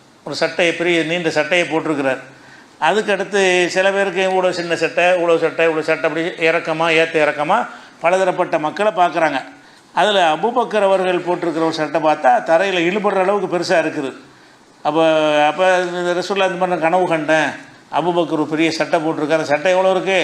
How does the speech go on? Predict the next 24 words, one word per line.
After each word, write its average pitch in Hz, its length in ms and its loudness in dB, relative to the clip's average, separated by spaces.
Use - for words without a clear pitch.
தரையில 185 380 2
இழுபடுற 175 420 0
அளவுக்கு, 170 380 0
இந்த 160 120 -4
தோப்புன்னு 175 460 -2
போட்டிருப்பாங்களா 165 540 0
அரபுகள் 165 360 0
அந்த 175 80 -2
மாதிரி 165 200 0
மேலே 165 200 0
போட்ட 156 240 0
சட்டை 156 340 0
தரையில 185 440 0
இழுபடுற 175 440 0
அளவுக்கு 180 560 0
பெருசா 175 320 -2
இருக்குது, 151 240 -2
அந்த 156 160 -2
மாதிரி 175 260 2
ஒரு 147 320 -4
அபூபக்கரை 160 480 0
பார்த்தேன். 143 460 0
இவர் 202 240 0
வந்து 196 280 0